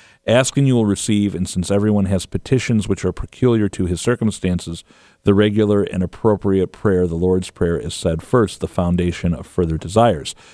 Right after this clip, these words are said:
So what is that structure? Well, first, acknowledging that God is God, you know, "Our Father who art in heaven." And then second, that God's name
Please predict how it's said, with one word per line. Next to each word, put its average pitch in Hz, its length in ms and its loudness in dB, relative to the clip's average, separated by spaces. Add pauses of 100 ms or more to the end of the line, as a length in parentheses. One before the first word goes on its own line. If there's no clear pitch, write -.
(180)
So 131 340 4
what 139 360 2
is 208 240 2
that 110 220 0
structure? 92 520 -4
Well, 110 300 2
first, 139 440 0
acknowledging 120 920 2
that 107 260 2
God 107 320 2
is 110 340 0
God, 110 520 2
you 117 200 -2
know, - 100 -6
"Our 117 240 4
Father 110 480 2 (320)
who 139 220 2
art 117 340 2
in 123 300 0
heaven." 104 500 0
And 117 260 0
then 117 300 2 (300)
second, 143 460 0
that 139 140 2
God's 117 380 0
name 101 420 2